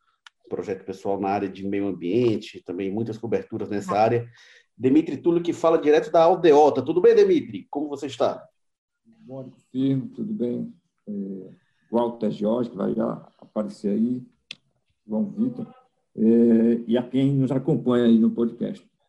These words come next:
Speaker 2: Tudo bacana, eu tô aqui no, direto dos estúdios da Rádio Povo, na Aldeota, certo?
Speaker 1: <laughs> Olha aí.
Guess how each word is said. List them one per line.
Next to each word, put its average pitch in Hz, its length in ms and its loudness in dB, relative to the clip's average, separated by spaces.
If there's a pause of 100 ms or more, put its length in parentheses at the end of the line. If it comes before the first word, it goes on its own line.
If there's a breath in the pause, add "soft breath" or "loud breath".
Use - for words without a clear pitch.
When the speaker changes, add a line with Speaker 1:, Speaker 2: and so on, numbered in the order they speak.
(180)
Speaker 2:
Tudo 160 100 -6
bacana, 131 380 -2
eu 117 100 -4
tô 151 120 -4
aqui 143 240 -4
no, 127 240 -8
direto 143 340 -2
dos 139 140 -8
estúdios 147 760 -4
da 117 160 -4
Rádio 139 400 -4
Povo, 139 340 -4
na 123 280 -6
Aldeota, 127 560 0
certo? 151 340 -6 (260)
Speaker 1:
<laughs> 92 200 -8
Olha 104 320 0
aí. 101 400 -2